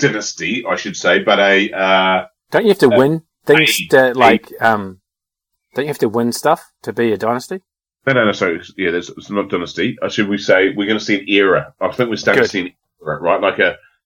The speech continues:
Speaker 1: we might have a six, eight years era where we'll, we'll remember the Raiders, whether they win anything or not, but they'll be competitive, like the, the famous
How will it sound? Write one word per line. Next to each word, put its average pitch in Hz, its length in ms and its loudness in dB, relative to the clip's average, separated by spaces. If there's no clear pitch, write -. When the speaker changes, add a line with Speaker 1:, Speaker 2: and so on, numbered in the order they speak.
Speaker 1:
we 120 100 -2
might 120 140 4
have 110 120 2
a 107 40 0
six, - 340 -6
eight 104 200 0
years 101 320 -6
era 92 420 0
where 95 440 0
we'll, 92 260 -10
we'll 98 220 0
remember 101 280 0
the 90 80 -2
Raiders, 90 440 0
whether 123 180 2
they 104 140 2
win 104 180 -2
anything 98 300 -2
or 82 120 -6
not, 87 200 -4
but 104 80 -4
they'll 92 120 2
be 98 280 0
competitive, 104 760 -2
like 123 280 2
the, 107 340 4
the 110 80 -10
famous 104 540 -4